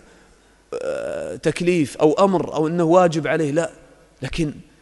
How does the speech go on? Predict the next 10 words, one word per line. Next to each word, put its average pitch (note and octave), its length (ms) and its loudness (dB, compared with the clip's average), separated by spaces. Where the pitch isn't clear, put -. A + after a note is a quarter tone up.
كما A3 240 6
يلهم F#3+ 340 4
التسبيح، D3 680 -2
كذلك C#3 500 0
يلهم C3+ 380 2
هذه A#2+ 300 -2
الطاعات، B2+ 580 -8
كل D#3 280 2
بحسب B2+ 500 -4
تمتعه F3+ 600 2